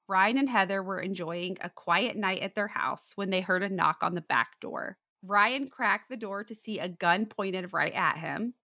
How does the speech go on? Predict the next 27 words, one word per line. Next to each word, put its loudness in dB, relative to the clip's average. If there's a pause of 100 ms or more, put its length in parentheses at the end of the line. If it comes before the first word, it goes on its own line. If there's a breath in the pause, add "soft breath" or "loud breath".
(140)
so -4
he 2
tried 2
to 0
force -2
the -6
door 0
closed 2
when -2
Richie -2
Carver, 2 (120)
his -2 (160)
former 4
roommate, -2 (300)
reached -2
his -2
arm 2
inside 0 (160)
and 4
around 4
the -2
door -2
to -6
fire 2
off 2
two -2
shots, -2